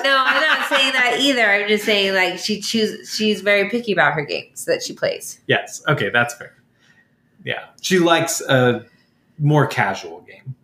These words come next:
Speaker 2: So
Speaker 1: Yes.
Speaker 2: that I, 'cause then you can, like, talk and, like, uh, with a heavier game, it's nicer to be focused on the game. And I don't,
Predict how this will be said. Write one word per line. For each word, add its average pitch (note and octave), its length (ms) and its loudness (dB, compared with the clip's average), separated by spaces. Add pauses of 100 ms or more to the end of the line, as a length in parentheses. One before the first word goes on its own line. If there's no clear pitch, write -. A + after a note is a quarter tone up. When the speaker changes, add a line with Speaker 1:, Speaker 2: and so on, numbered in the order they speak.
(200)
Speaker 2:
So E3 80 4
Speaker 1:
Yes. C#3+ 340 0
Speaker 2:
that - 60 -20 (100)
I, C#3+ 160 2 (160)
'cause E3+ 180 0
then F3+ 180 2
you E3 80 2
can, C#3+ 120 2
like, A2 200 -2
talk G#2 440 -2
and, G2+ 140 -6
like, F#2+ 320 -10 (840)
uh, G#2+ 360 2 (480)
with F3+ 280 0
a D3 80 4
heavier C3+ 360 2
game, A2+ 320 -2
it's C#3 340 -10
nicer A2+ 360 0
to G2+ 60 0
be G2 120 -4
focused G2 500 -2
on F#2 140 -6
the F#2 60 -12
game. F#2 260 -12
And G2+ 100 -2
I G#2 60 2
don't, G2+ 220 -2